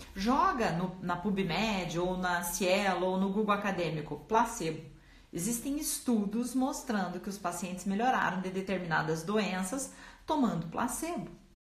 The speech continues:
tá? Tomando placebo. É, e aí? O que que você vai dizer?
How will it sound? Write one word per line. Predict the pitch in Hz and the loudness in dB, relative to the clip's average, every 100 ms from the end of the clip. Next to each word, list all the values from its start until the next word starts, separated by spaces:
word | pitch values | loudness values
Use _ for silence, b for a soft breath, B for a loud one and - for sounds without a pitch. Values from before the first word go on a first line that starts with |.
| _ - | _ -20
tá? | - 202 233 | -8 -4 -4
Tomando | - 185 240 | -2 2 2
placebo. | - 202 196 - - - B B B B | 0 -4 -4 -6 -8 -14 B B B B
É, | 160 180 175 170 170 170 165 170 | -4 -2 0 -2 -2 -2 -2 -2
e | 208 | 0
aí? | 220 185 | 0 -2
O | 143 - - - - - - - - | -6 -10 -18 -20 -20 -20 -20 -20 -8
que | - 240 | -6 -4
que | |
você | - | -4
vai | 196 190 | -4 -4
dizer? | 165 156 131 - | -6 -6 -8 -8